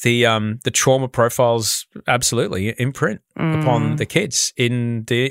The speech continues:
Speaker 1: in the D N A of your, and that's, you know, as a dad, you know, I'm concerned about that. And I'm certainly on the lookout for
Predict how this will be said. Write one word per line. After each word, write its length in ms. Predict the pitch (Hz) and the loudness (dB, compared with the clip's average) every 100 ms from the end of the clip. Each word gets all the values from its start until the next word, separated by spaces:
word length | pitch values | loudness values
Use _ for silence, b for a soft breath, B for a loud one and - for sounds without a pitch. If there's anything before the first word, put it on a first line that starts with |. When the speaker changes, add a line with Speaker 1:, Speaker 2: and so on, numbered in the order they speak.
| 135 | 0
Speaker 1:
in 60 | |
the 60 | 131 | -2
D 200 | 110 127 | 2 2
N 80 | 127 | 2
A 260 | 156 - | 0 -4
of 220 | - 117 110 | -2 -2 0
your, 460 | 110 107 107 104 - - | 0 0 0 -4 -8 -4
and 100 | 147 | 2
that's, 260 | 214 170 - | 2 2 -2
you 80 | 160 | -2
know, 200 | 92 165 - | -2 -4 -4
as 160 | 113 101 | -4 -4
a 40 | |
dad, 360 | 87 98 127 90 - _ _ _ _ - | -2 0 0 -2 -16 _ _ _ _ -10
you 80 | 95 | -6
know, 120 | 87 | -4
I'm 220 | 135 85 - | -4 -4 -6
concerned 320 | 101 - 92 | -4 -2 -4
about 220 | 90 87 - | -4 -6 0
that. 180 | - | -2
And 120 | 156 95 | 0 -4
I'm 120 | 92 | -2
certainly 340 | - 110 101 | 0 0 -2
on 140 | 98 92 | -2 -2
the 40 | |
lookout 420 | 92 - 147 - | -4 0 -2 -2
for 280 | - 110 98 | -2 -2 -2